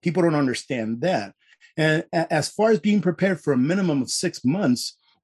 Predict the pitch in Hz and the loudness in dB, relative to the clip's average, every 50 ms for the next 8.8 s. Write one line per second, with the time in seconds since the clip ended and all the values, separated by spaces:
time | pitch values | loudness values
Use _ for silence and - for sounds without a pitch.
0 | _ _ - 208 190 190 208 - 190 175 175 165 170 214 233 185 - - 233 180 | _ _ 0 2 2 2 2 2 4 4 6 6 6 6 4 4 4 2 0 0
1 | - - - - 247 240 - - _ - 113 101 92 - - _ _ _ _ _ | 0 -2 -2 -2 -2 0 -2 -6 _ -10 -10 -10 -10 -14 -18 _ _ _ _ _
2 | _ 151 151 180 208 220 214 214 214 208 208 196 175 156 151 143 147 160 165 170 | _ -2 -2 0 0 2 2 4 4 4 4 2 2 0 0 0 0 0 0 0
3 | - - - - _ _ _ _ - 127 139 170 208 196 165 120 - - 113 - | -2 -4 -8 -14 _ _ _ _ -10 -6 -2 0 2 2 2 2 0 -2 -6 -6
4 | - - - - 127 123 123 151 165 - _ _ _ _ _ _ _ _ - 151 | -6 -10 -8 -4 -2 0 0 -2 -2 -6 _ _ _ _ _ _ _ _ -2 0
5 | 147 165 170 160 160 156 143 147 190 208 - - - 208 - 165 151 151 147 156 | 2 2 2 2 2 4 4 4 2 2 0 0 -4 -4 -2 -2 -2 0 0 0
6 | 196 214 - - 214 160 120 165 233 214 - - 180 151 147 139 143 170 226 277 | 0 -2 -2 -2 -4 -2 0 0 -2 -2 -4 -4 -2 0 0 0 0 -2 -4 -2
7 | 269 277 247 208 185 - - 165 151 131 135 143 156 170 180 180 160 160 160 151 | -2 -2 -2 0 0 0 -2 -2 -2 -2 -2 -2 -2 -2 0 0 0 0 0 0
8 | 151 - - 127 120 113 120 196 240 247 160 117 113 - - - | -2 -2 -2 -4 -2 -2 0 0 0 0 0 -2 -4 -6 -12 -16